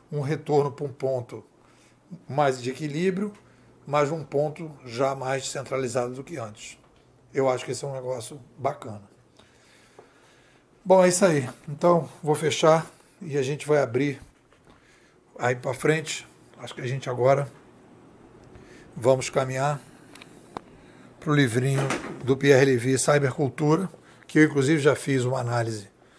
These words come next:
pro Resumo Cash, mas pela primeira vez vou fazer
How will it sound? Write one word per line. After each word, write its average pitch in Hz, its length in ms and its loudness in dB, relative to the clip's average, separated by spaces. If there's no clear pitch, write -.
pro 139 140 -2
Resumo 127 340 0
Cash, 147 360 0
mas 147 260 -2
pela 160 240 6
primeira 151 360 4
vez 139 220 6
vou 151 120 6
fazer 139 520 4